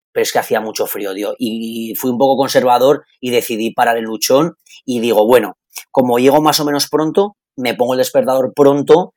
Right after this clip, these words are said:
y salgo, salgo, eh, dos y media, tres de la mañana".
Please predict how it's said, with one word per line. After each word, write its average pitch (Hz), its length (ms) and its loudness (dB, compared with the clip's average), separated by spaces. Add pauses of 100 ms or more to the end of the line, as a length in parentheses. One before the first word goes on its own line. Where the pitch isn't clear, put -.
y 135 100 -4
salgo, - 500 0
salgo, 98 840 0 (380)
eh, 98 580 -2
dos 143 400 6
y 123 60 -2
media, 151 600 4
tres 143 180 2
de 123 60 -4
la 123 100 2
mañana". 139 380 -4